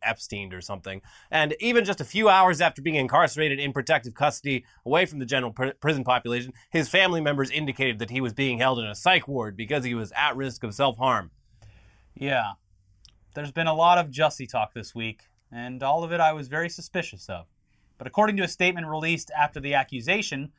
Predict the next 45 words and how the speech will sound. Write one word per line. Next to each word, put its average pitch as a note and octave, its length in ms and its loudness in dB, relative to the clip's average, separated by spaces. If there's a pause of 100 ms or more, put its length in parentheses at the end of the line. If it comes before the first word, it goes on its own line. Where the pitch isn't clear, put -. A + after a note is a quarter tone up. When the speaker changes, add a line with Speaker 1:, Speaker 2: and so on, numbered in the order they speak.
(240)
Speaker 2:
uh, B2+ 100 4
authorities G3 360 2
indicated F3 400 -2
that, D#3 280 4
quote, F#3+ 380 4 (440)
"The D#3 80 -6
troubled C#4 320 6
actor F#3 260 4
was D#3 220 -4
only G3 320 -2
in F#3+ 80 -4
the F#3+ 80 0
ward C3+ 320 -4
because D3 320 -6
it's D3 140 -12
one C#3+ 160 -4
of C#3 100 -6
the C#3 160 -6
areas C3+ 320 -4
in B2+ 80 -12
the - 80 -8
jail B2+ 400 -4
where C3 180 -2
high-profile D3+ 760 2
inmates B2+ 360 -6
are B2+ 120 0
housed. B2+ 480 2 (280)
Mister C3+ 260 -8
Smollett D3+ 400 2
is F3 140 -6
not F3 280 4
being E3 260 -4
held D3 220 2
in D3 100 -6
solitary C#3 480 0
confinement," D3 560 2
the C3 80 -6
Cooks - 260 -8
County B2+ 240 -4
Sheriff's A#2+ 360 -6
Office A#2 280 -4
said B2 140 -4
in A#2 80 -8
a G#2+ 40 -12
statement. C3 440 -8